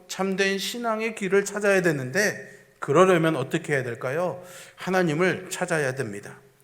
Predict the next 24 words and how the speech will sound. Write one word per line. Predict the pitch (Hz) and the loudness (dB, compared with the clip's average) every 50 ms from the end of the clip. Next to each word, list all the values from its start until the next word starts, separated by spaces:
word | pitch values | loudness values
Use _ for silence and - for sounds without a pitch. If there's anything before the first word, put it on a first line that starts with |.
| _ _ | _ _
하나님을 | _ - 147 147 143 143 143 151 156 | _ -6 -4 -4 -2 -2 -2 -4 -4
찾지 | - - 190 185 - - 180 | -4 -6 -8 -6 -4 -4 -2
못하면, | 170 135 - - - 113 123 135 156 156 - - - - - - - _ | -2 -2 -4 -8 -12 -10 -8 -6 -4 -6 -6 -8 -14 -20 -20 -20 -20 _
하나님을 | - 170 175 170 170 170 180 185 | -6 -2 0 2 2 4 2 2
만나지 | 180 160 139 151 165 180 185 190 196 | 2 2 0 2 2 2 4 4 2
못하면 | 165 143 143 - 170 175 170 185 208 208 180 127 - - - - - - - | 2 0 -2 -2 -2 0 2 2 2 2 2 -2 -4 -12 -18 -20 -16 -8 -2
이 | 185 202 | 0 0
외식하는 | 170 127 143 160 165 - - - 208 208 214 220 220 | 2 2 2 2 0 -2 -2 0 2 2 2 2 0
신앙에서 | 214 - 233 220 208 208 196 180 165 - 180 175 180 | 0 -2 0 0 2 2 2 0 -2 0 -2 0 0
벗어날 | - 147 147 170 170 156 135 123 | 0 0 0 0 0 -2 -2 -4
수 | - - 127 | -6 -4 -2
없습니다. | 117 123 131 - - 196 185 147 110 101 - - - _ _ _ _ _ _ _ - _ _ - | -2 -2 -2 -2 -2 -2 -2 -2 -2 -6 -12 -16 -20 _ _ _ _ _ _ _ -20 _ _ -10
하나님을 | - - 247 262 262 262 262 262 262 254 226 - | -4 0 0 2 2 2 2 4 4 4 4 2
찾지 | - - 254 254 - 269 | 0 -4 -4 -4 -2 0
못했는데, | 220 160 143 - 202 196 202 196 175 147 131 127 120 135 139 135 - | 0 0 0 0 0 0 2 0 0 0 -2 -4 -6 -6 -8 -10 -8
하나님을 | - 208 226 233 233 233 233 247 | -2 0 2 2 2 2 2 2
만나지 | 233 196 151 151 185 208 220 208 208 214 | 4 4 4 4 4 2 0 0 0 0
못했는데 | 190 147 151 - - 208 214 208 160 135 131 131 123 135 151 147 120 - - - - - - | -2 -2 -2 -2 0 0 0 0 0 -2 -4 -4 -4 -4 -4 -4 -6 -10 -16 -20 -20 -8 -4
어떻게 | - - - 240 226 254 240 | -4 -2 -2 -2 0 2 4
우리가 | 220 185 196 196 208 | 4 4 4 4 2
하나님을 | 190 196 247 240 220 202 190 185 180 | 2 2 2 0 2 2 2 2 2
의식할 | 160 165 196 185 - - - 190 180 | 4 2 2 0 0 -2 -2 -4 -4
수 | 165 - 156 | -4 -4 -6
있겠습니까? | 135 127 - 135 117 - - 110 104 101 - - - - | -6 -6 -6 -6 -6 -6 -6 -8 -10 -12 -14 -16 -18 -20